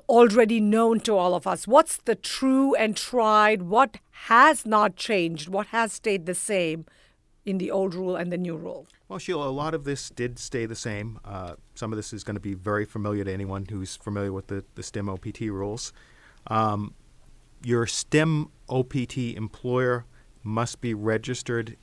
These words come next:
Speaker 2: in the U S government's E-Verify system,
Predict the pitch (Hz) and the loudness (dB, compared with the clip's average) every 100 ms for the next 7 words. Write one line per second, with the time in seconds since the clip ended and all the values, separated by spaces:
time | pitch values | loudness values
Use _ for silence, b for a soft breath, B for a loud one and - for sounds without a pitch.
0 | _ _ - 110 110 104 104 110 110 113 | _ _ -10 -6 -4 -4 -2 -4 -2 -4
1 | 107 107 101 - _ - 127 120 101 113 | -4 -4 -6 -12 _ -12 -8 -6 0 2
2 | 113 123 117 110 - 120 110 135 190 | 2 -2 -4 -4 -4 -6 -4 -4 -6